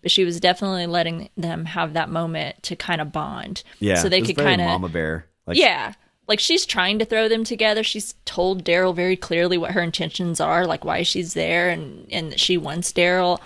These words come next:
Speaker 1: to, to help her, uh, with Henry, uh, while he is at, uh, Hilltop training and such. Um, but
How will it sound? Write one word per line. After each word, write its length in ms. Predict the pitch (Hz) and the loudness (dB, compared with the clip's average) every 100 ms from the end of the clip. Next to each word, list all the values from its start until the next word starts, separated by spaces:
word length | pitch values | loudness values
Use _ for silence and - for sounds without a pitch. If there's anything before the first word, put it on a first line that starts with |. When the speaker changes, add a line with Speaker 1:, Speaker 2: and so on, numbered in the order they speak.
| - - - | -14 -20 -2
Speaker 1:
to, 300 | 196 160 - - | 2 2 0 -6
to 120 | - | -4
help 300 | 170 160 160 | 0 0 4
her, 320 | - 185 185 190 - _ - | 2 4 0 -2 -12 _ -6
uh, 160 | 175 165 | -2 0
with 140 | 175 175 | 0 2
Henry, 580 | 185 180 180 180 185 - - _ | 2 4 2 2 -2 -6 -20 _
uh, 200 | 170 160 | -2 0
while 180 | 156 165 | 0 0
he 220 | 170 175 | 2 2
is 180 | 175 165 | 2 0
at, 380 | 175 170 - - _ _ | -2 -2 -2 -4 _ _
uh, 300 | - 160 147 - | -4 -2 -2 -2
Hilltop 460 | 180 175 190 170 | 0 0 0 0
training 400 | - 190 170 175 | 0 0 0 2
and 120 | 190 190 | 0 2
such. 380 | 208 202 - - - - - | 2 2 0 -2 -8 -20 -4
Um, 420 | 170 160 147 185 185 _ _ _ _ _ - | -2 -2 -4 -10 -12 _ _ _ _ _ -6
but 420 | 185 185 175 - | 0 4 4 2